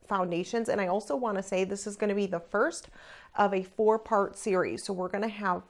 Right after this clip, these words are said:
four different episodes associated with launching your group coaching program. And I'm gonna guide you every step of the way for the next four weeks through this process.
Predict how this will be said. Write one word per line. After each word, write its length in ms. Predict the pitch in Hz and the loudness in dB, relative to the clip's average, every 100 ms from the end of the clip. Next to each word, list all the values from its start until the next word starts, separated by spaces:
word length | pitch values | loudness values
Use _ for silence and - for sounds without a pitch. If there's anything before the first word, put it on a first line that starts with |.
| - | -2
four 520 | 233 233 247 269 277 - - - - - | 2 4 2 0 -2 -10 -20 -20 -12 2
different 380 | 208 208 262 - | 2 4 -4 0
episodes 580 | 196 - 214 262 247 247 | 0 0 0 2 0 0
associated 800 | - 202 196 202 202 226 208 190 | -4 -4 -2 -2 -2 0 2 2
with 260 | 180 175 185 | 2 2 0
launching 520 | 170 170 185 226 208 | -2 -2 -2 -4 -2
your 180 | 190 170 | -2 -2
group 320 | - 175 170 | -2 -4 -4
coaching 420 | - 170 165 185 | -2 -2 -2 -6
program. 560 | 175 185 170 214 240 403 415 - - - - | -2 2 4 2 -2 -2 -6 -16 -18 -14 0
And 360 | 214 202 190 - | 2 4 2 2
I'm 140 | 196 | 0
gonna 200 | 202 202 | 2 0
guide 360 | 185 190 190 185 | 4 4 4 2
you 340 | 196 190 180 - | -2 -2 -2 2
every 320 | 190 185 196 | 2 2 -2
step 300 | 190 208 185 | 0 2 2
of 80 | 185 | 2
the 80 | 180 | 0
way 320 | 185 190 240 | 2 4 4
for 160 | 277 208 | 2 0
the 140 | 196 | 0
next 480 | 175 175 185 - - - | 2 0 -2 -14 -16 -6
four 380 | - 190 180 175 | 0 2 4 2
weeks 600 | 170 208 262 - - - | 0 -2 -2 -6 -12 -12
through 320 | - 196 190 | -6 0 2
this 220 | 180 175 - | 2 -2 -8
process. 720 | - 208 214 - 160 180 | 0 0 0 -2 -4 -4